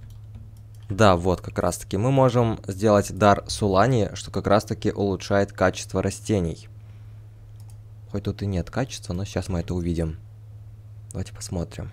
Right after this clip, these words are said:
Это реально очень особенный ребенок. Мы сможем очень быстро накопить баллы счастья. Не получилось? Или что? Ожоги. Пожара нет.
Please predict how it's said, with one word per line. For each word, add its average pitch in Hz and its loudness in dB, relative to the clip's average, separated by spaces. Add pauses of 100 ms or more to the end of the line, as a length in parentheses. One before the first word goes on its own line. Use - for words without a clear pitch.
(760)
Это - 0
реально 107 4
очень 107 2
особенный 92 0
ребенок. 90 0
Мы 98 -2
сможем 107 2 (340)
очень 120 2
быстро 123 2
накопить 107 2
баллы 95 6
счастья. 98 4 (1500)
Не 104 -2
получилось? 107 4 (1900)
Или 98 0
что? 85 -2 (1120)
Ожоги. 95 -2 (540)
Пожара 92 -2
нет. 87 0